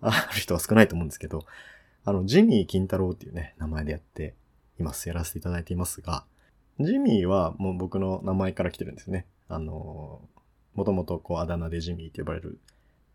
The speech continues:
時もあるので、ジミーが来ます。じゃあ、金太郎はどこから来てるのかということですね。金太郎は一切僕の名前からは想像できないと思うんですけど、これ何かと言いますと、あのー、もしかしたら僕は金太郎だっ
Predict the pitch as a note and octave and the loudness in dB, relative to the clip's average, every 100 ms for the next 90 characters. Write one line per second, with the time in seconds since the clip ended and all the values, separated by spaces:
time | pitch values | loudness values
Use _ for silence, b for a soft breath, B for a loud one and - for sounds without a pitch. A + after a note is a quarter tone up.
0 | _ - E2+ D#2+ E2 D#2 F#2+ C#3+ F2 F2 | _ -8 -4 -2 -2 -2 4 4 4 -2
1 | F2 E2 D2+ - - D#2+ A2 A2+ F3 G3+ | -4 -4 -6 -12 -14 -8 -4 0 2 4
2 | G#3+ G#3+ G3+ G3 E3 D#3 - - - - | 6 6 8 8 6 2 0 -6 -6 -12
3 | - F2+ - - - G2 E2 - C#3 D#3 | -14 -18 -18 -16 -4 -2 -2 0 0 2
4 | D3 C#3 C3+ E3 - - G#2 F2+ - G2 | 2 6 6 4 0 6 6 6 0 0
5 | G2 F#2+ b b b b G2+ F#2 F#2+ F#2+ | 0 -2 b b b b 0 2 4 2
6 | F#2 G2+ F2+ F2+ F2+ F2+ F2+ G#2+ E2 D#2+ | 2 2 2 0 -4 -2 0 0 -2 -6
7 | D#2 D#2 - E2+ F2+ D2+ _ _ _ _ | -8 -12 -10 -6 -6 -8 _ _ _ _
8 | _ _ - E3 E3+ F3+ - - D#2+ D#2+ | _ _ 2 4 6 4 2 -4 -6 -4
9 | D#2 - F#2 D#2+ - _ _ _ _ _ | -6 -4 -2 -2 -4 _ _ _ _ _
10 | G2 F#2 F2+ F2 E2+ E2+ E2+ E2 E2 E2 | 0 2 2 0 -2 -4 -4 -6 -6 -8
11 | D#2+ - - - - _ E3+ F#3 - G3 | -12 -14 -16 -18 -20 _ 0 0 0 0
12 | F3+ - G3 G2 F#2+ C3+ C3 - D3 D#3+ | 2 8 8 8 4 6 6 6 0 2
13 | D3+ D#3 D#3+ E3 | 2 4 4 4